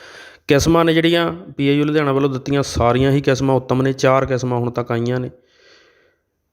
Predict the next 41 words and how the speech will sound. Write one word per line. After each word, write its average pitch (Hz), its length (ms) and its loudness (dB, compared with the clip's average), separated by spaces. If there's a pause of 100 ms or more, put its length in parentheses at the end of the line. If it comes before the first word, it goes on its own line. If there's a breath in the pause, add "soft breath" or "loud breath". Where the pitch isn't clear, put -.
(140)
ਜਿਹੜੀਆਂ 131 500 2 (920)
ਦੋ 139 160 4
ਹਜ਼ਾਰ 139 160 4
ਇੱਕੀ 127 260 -4
ਤੱਕ 131 300 -2
ਜੇ 123 120 -4
ਆਪਾਂ 123 180 -2
ਗੱਲ 120 200 -2
ਕਰੀਏ, 123 400 -4 (340)
ਬੀ 117 260 2
ਐਲ 127 220 4
ਦਸ, 117 340 0 (380)
ਬੀ 117 220 -2
ਐਲ 120 140 2
ਬਿਆਲੀ, 113 420 0
ਬੀ 117 220 -2
ਐਲ 113 140 0
ਤਰਤਾਲੀ, 113 460 -2
ਬੀ 110 220 -4
ਐਲ 110 140 0
ਚੁਤਾਲੀ, 107 420 -2 (500 loud breath)
ਸਾਰੀਆਂ 139 500 0
ਦਾ 143 60 2
ਹੀ 139 60 2
ਔਸਤ 127 380 -2
ਝਾੜ 127 200 -2
ਚਾਰ 123 280 -2
ਸੌ 123 140 -8
ਕੁਇੰਟਲ 123 340 -4
ਪ੍ਰਤੀ 123 280 -2
ਏਕੜ 120 280 0
ਦੇ 117 80 2
ਹਿਸਾਬ 113 280 0
ਨਾਲ 110 120 -2
ਹਰਾ 110 180 0
ਚਾਰਾ 110 260 0
ਦੇਣ 110 240 -2
ਦੀ 110 80 -2
ਸਮਰੱਥਾ 110 420 0
ਹੈਗੀ 113 320 0
ਹੈ। 120 60 -2